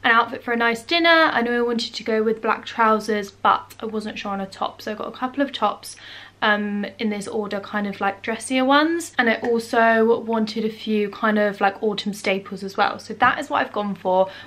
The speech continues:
We're not quite in jackets and coats yet. Um, I'm still kind of holding off on that.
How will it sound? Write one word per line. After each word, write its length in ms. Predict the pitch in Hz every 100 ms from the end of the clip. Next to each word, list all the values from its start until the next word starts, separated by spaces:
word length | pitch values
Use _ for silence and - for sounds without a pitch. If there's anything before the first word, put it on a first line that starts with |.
| -
We're 140 | 233
not 320 | 262 311 -
quite 840 | - - 311 285 247 302 - - - - - - -
in 520 | 254 233 226 226 226 - - -
jackets 600 | - 247 - 233 233 - -
and 200 | 220 214
coats 760 | - - 226 190 - - - - 202 202 202
yet. 540 | 226 - - _ - - - - - -
Um, 360 | 214 202 208 -
I'm 180 | 226 226
still 680 | - - 269 254 247 247
kind 300 | 254 254 240
of 120 | 233 220
holding 500 | - 254 254 254 254
off 200 | 262 269
on 180 | 262
that. 280 | 269 311 330